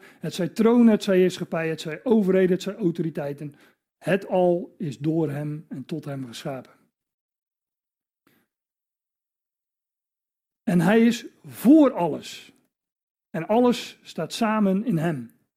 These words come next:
En nogmaals, hij is de eerstgeborene van de hele schepping. Dus hij, in rang is hij voor alles.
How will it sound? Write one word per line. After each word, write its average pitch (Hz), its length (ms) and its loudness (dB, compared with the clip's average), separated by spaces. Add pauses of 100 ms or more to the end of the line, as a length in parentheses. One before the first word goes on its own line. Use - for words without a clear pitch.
(1800)
En - 180 0
nogmaals, 208 520 4
hij 170 220 2
is 202 200 0 (100)
de 175 280 0
eerstgeborene 247 1400 2 (380)
van 196 220 2
de 180 140 4
hele 226 320 6
schepping. 208 460 -2
Dus 160 120 -6
hij, 196 340 0 (500)
in 180 260 4
rang 247 460 6
is 214 160 -4
hij 180 220 2
voor 254 640 4 (120)
alles. 196 540 0